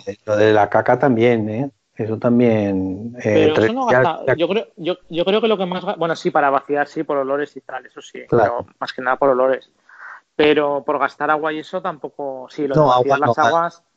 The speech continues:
Speaker 1: que
Speaker 2: pero es
Speaker 1: las,
Speaker 2: que se
Speaker 1: las
Speaker 2: llena,
Speaker 1: aguas
Speaker 2: son veinte, veinte litros o cosas así, se llena rápido.
Speaker 1: Sí, sí, las aguas las cambias tú, ¿no? Las veces, o sea, las negras,
Speaker 2: Sí.
Speaker 1: por supuesto,
Speaker 2: Sí,
Speaker 1: ¿no?
Speaker 2: claro, saco el aparato y,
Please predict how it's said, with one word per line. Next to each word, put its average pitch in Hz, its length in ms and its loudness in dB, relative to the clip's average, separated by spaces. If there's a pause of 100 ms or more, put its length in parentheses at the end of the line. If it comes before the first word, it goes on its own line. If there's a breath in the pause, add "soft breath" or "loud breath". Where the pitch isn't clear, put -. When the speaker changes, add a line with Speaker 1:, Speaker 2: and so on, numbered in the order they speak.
(240)
Speaker 1:
que 139 160 -6
Speaker 2:
pero 127 100 4
es 143 60 4
Speaker 1:
las, 151 80 4
Speaker 2:
que 165 80 4
se - 80 2
Speaker 1:
las 147 80 6
Speaker 2:
llena, 147 120 2
Speaker 1:
aguas 160 200 4
Speaker 2:
son 143 160 -2
veinte, 143 640 6
veinte 147 300 6
litros 139 280 4
o 127 60 -2
cosas 131 180 4
así, 127 200 0
se 127 100 4
llena 113 400 4
rápido. 104 440 0 (520)
Speaker 1:
Sí, - 260 -16
sí, 127 220 -16
las 143 180 -6
aguas 151 200 2
las 170 120 0
cambias 151 320 -6
tú, 139 140 -14
¿no? 135 140 -14
Las 147 160 -16
veces, 147 480 -14 (120)
o - 40 -20
sea, 160 140 0
las 147 120 0
negras, 156 260 -4
Speaker 2:
Sí. 131 220 4 (100)
Speaker 1:
por - 120 -18
supuesto, - 400 -8
Speaker 2:
Sí, 117 100 4
Speaker 1:
¿no? - 60 -2
Speaker 2:
claro, 104 280 2
saco 120 640 2
el 123 240 4
aparato 143 720 4
y, 101 800 2